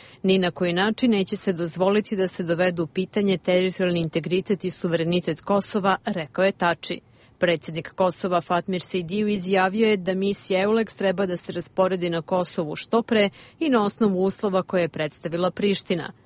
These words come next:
Hrvatski premijer Ivo Sanader izjavio je da je spreman da dođe u Beograd kako bi bili razjašnjeni novonastali problemi u odnosima između dveju zemalja. Vlada Republike Srpske saopštila je da krivična prijava podneta dvadeset šestog novembra ne predstavlja napad na međunarodnu zajednicu u B i H,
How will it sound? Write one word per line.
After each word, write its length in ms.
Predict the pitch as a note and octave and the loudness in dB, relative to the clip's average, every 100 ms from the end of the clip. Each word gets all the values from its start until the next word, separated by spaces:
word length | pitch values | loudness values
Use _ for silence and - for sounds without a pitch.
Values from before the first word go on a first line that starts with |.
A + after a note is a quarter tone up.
| - - - - | -20 -20 -20 -8
Hrvatski 520 | - F#3 E3+ - F#3 | -2 0 0 -2 -6
premijer 420 | - F3 F#3 F#3+ | -2 0 2 2
Ivo 220 | F#3 F3+ F#3+ | 0 -2 -2
Sanader 540 | - F#3+ F#3+ G3 A3 | 0 2 2 2 2
izjavio 500 | G#3+ F#3+ G3 G3 A3+ | 2 2 2 2 0
je 60 | G3+ | 0
da 100 | G3 | 0
je 80 | |
spreman 440 | F#3 - G#3 A#3 G#3+ | -2 -2 2 4 2
da 100 | F3+ | 2
dođe 340 | F#3+ F#3+ F3+ | 0 0 0
u 40 | E3 | 2
Beograd 480 | F3+ G3+ G#3+ C4 | 4 4 2 -2
kako 280 | - A3 - | 0 -2 0
bi 140 | G3+ F#3+ | 0 0
bili 260 | A3 A#3 | 2 2
razjašnjeni 640 | G3+ F#3+ - A3+ - G#3+ G#3 | 2 0 0 -4 0 2 2
novonastali 760 | G3+ G3 G3 F#3 - G#3 F#3+ | 2 2 2 0 0 0 0
problemi 580 | D#3+ E3+ F3 G3 G#3 G#3 | -2 -2 0 2 2 2
u 140 | A3 F#3+ | 2 2
odnosima 540 | F3 F#3 - F#3+ F3 | 2 -2 -4 -2 -2
između 380 | D#3 E3+ D#3+ F#3 | -2 -4 -4 -2
dveju 280 | D#3 D#3 D#3 | 0 -2 -2
zemalja. 520 | E3+ F3 F3+ F#3 E3 _ - | -2 0 2 2 -2 _ -10
Vlada 400 | F#3 G3 F#3 F3 | -2 2 2 2
Republike 560 | F3+ E3+ F#3+ F#3+ - F3+ | -2 0 0 0 -2 -4
Srpske 460 | - F#3+ - A3+ | -4 -6 -2 -4
saopštila 600 | G#3+ G#3+ F#3+ - - G#3 | 0 2 2 0 0 2
je 60 | G#3 | 2
da 120 | G3 | 0
krivična 540 | - G#3 F#3+ - G#3 G3 | -2 -4 -2 -2 0 0
prijava 420 | - G#3 G#3 G3+ | 0 0 2 0
podneta 500 | - G#3 G#3 G3+ G3+ | 0 0 0 0 -2
dvadeset 520 | F3 G3 G#3+ - F#3+ | 0 0 0 -4 -6
šestog 460 | - G#3+ G#3+ G3+ F#3+ | -2 -2 -2 -2 0
novembra 480 | G3 G3+ A#3 A3+ | 0 2 2 4
ne 140 | A3 G#3+ | 2 2
predstavlja 560 | G#3 G#3 - B3 G#3+ | 0 -4 -4 -2 2
napad 400 | G3 F#3+ F#3+ F#3+ | 2 2 2 -2
na 80 | F3+ | 0
međunarodnu 640 | F#3 F3 F#3+ F3+ F3+ E3+ E3+ | -2 -2 0 0 0 -2 -4
zajednicu 680 | D#3+ F#3 F3 E3+ D#3+ - | 0 0 2 -2 -6 -6
u 20 | E3+ | -2
B 180 | F3 | 0
i 100 | E3 | 0
H, 260 | D#3+ G#3+ | 0 0